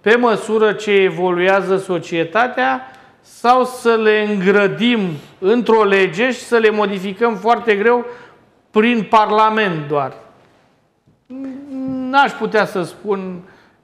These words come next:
care e soluția cea mai bună, dar cred că flexibilizarea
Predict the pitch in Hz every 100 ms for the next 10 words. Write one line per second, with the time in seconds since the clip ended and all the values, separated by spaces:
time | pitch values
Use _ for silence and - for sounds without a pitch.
0 | _ - 202 208 196 185 185 180 185 175
1 | 185 180 185 175 175 180 175 165 165 254
2 | 233 208 202 180 - - 214 247 262 165
3 | - - - 185 202 233 240 226 - -
4 | - _ 202 208 160 - 180 190 185 180
5 | 160 233 226 220 208